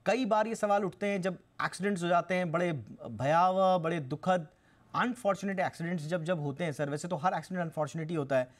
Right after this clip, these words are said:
लेकिन कुछ एक्सीडेंट्स के बाद ये सवाल उठने लगता है कि ये गाड़ी तो फिटनेस में पास ही नहीं थी, इस गाड़ी का फिटनेस सर्टिफिकेट कैसे मिला, ये गाड़ी रोड पर चल कैसे रही थी,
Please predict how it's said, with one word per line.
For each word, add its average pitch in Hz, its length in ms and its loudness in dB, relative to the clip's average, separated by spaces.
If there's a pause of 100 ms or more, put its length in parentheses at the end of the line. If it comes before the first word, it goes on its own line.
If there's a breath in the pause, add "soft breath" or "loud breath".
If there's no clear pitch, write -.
(280 soft breath)
लेकिन 180 180 -2
कुछ 233 260 -4
एक्सीडेंट्स 185 340 -2
के 208 80 -4
बाद 185 220 2
ये 196 100 -6
सवाल 175 300 2
उठने 185 180 -6
लगता 180 220 -2
है 190 100 2
कि 208 220 -6 (480 soft breath)
ये 185 140 2
गाड़ी 170 280 2
तो 196 140 -2
फिटनेस 190 440 -2
में 208 100 -2
पास 180 280 2
ही 220 60 -2
नहीं 208 180 -2
थी, 208 200 -4
इस 170 100 -2
गाड़ी 165 240 2
का 190 120 0
फिटनेस 185 340 -6
सर्टिफिकेट 190 400 -4
कैसे 190 260 -2
मिला, 196 300 2
ये 175 140 0
गाड़ी 185 260 2
रोड 180 260 2
पर 214 140 0
चल 220 360 -2
कैसे 208 300 -2
रही 196 160 2
थी, 196 280 -6